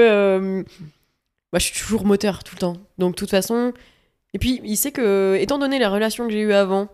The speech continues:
où on m'a déjà mis dans des petites boîtes, tu vois, où on, on ferme à clé et on t'empêche de faire ce que tu veux, et c'est, c'est le, le calvaire quotidien. Euh,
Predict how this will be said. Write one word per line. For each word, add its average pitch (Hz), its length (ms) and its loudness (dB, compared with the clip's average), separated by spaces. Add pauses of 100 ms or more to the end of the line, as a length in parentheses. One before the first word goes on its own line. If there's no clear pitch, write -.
(260)
où 180 100 -2
on 190 220 2
m'a 214 160 0
déjà 254 220 -2
mis 247 120 0
dans 180 140 0
des 165 120 -2
petites - 360 -16
boîtes, 196 400 0
tu 190 120 -10
vois, 175 280 -2
où 165 280 -2
on, 160 500 -4
on 175 60 -4
ferme 180 280 -4
à 180 80 0
clé 214 180 -4
et 196 60 0
on 165 100 -6
t'empêche 208 440 -4
de 170 100 -6
faire 180 180 -8
ce - 60 -16
que - 60 -20
tu - 180 -20
veux, 180 300 -6
et 165 60 -6
c'est, - 180 -18
c'est - 160 -16
le, - 220 -14 (180)
le 160 100 -8
calvaire 202 400 -4
quotidien. 196 460 -2 (680)
Euh, 185 640 2